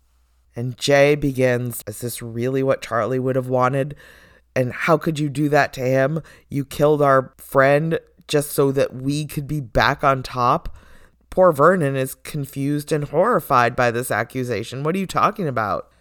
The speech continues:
Just as Jay is about to come to the point after he accused Vernon of killing all those people and Charlie,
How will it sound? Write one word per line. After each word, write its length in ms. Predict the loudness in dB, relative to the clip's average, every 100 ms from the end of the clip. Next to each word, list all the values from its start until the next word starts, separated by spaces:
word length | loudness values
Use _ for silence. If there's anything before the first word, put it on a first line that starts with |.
| _ _ _ 0
Just 300 | 2 2 0
as 100 | -2
Jay 340 | 4 6 8
is 140 | 6 2
about 360 | 4 4 4
to 80 | -4
come 300 | -2 0 0
to 120 | -2
the 80 | -4
point 400 | -2 -2 -2 -2 -4
after 300 | -2 -2 -2
he 160 | -2 -2
accused 680 | -4 -6 -4 -4 -6 -8 -14 -20 -20 _
Vernon 420 | 0 4 4 2 -2
of 140 | -4
killing 400 | 0 0 2 0
all 160 | 0 2
those 240 | 2 0
people 440 | -4 -4 0 0 2
and 320 | 0 0 -2
Charlie, 600 | 0 4 4 4 2 0